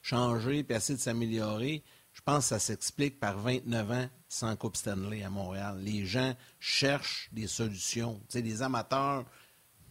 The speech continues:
mettent de la pression pour trouver des solutions parce qu'on gagne pas. Et l'année prochaine, là,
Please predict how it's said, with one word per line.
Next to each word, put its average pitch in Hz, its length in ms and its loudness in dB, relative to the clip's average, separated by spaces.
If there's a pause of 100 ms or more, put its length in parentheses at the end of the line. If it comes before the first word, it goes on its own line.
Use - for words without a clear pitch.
(240)
mettent 139 200 2
de 135 40 2
la 147 100 6
pression 120 380 2
pour 139 80 0
trouver 123 200 0
des 117 100 0
solutions 117 480 2
parce 104 200 -2
qu'on 120 200 2
gagne 123 240 4
pas. 139 200 2
Et 123 40 2
l'année 127 240 2
prochaine, 180 500 2
là, 165 160 -2